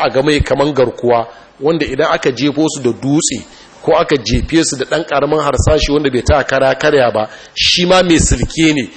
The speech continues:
wanda ba zai kai zuwa gare su ba. Duk ya zama suna da waɗannan abubuwan. Saboda kwantar da tarzoma, motocinsu da ke watsa ruwan zafi ya zama kullum suna cikin shiri. A samu musu motoci waɗanda suke harba harsashin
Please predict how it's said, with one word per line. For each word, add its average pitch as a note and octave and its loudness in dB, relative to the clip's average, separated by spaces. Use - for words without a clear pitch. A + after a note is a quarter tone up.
wanda D#3 2
ba C3 4
zai C#3+ 4
kai C#3 -2
zuwa C3+ 2
gare G#2+ -2
su G2 -6
ba. E2+ -14
Duk C4+ -2
ya C4 4
zama F#3+ 2
suna F#3+ 2
da D#3 0
waɗannan D3+ 0
abubuwan. C#3 -4
Saboda D#3+ 0
kwantar F3 -2
da D3+ 0
tarzoma, A2 -4
motocinsu G3+ 2
da D3 -2
ke C#3+ -4
watsa E3+ 2
ruwan D3 2
zafi C#3 0
ya C#3 -2
zama E3+ 0
kullum F#3 -2
suna F#3 0
cikin - -4
shiri. B2+ -2
A - -4
samu G3 2
musu G3 0
motoci E3+ 0
waɗanda F3 0
suke B2+ -4
harba D#3+ 0
harsashin C3+ -2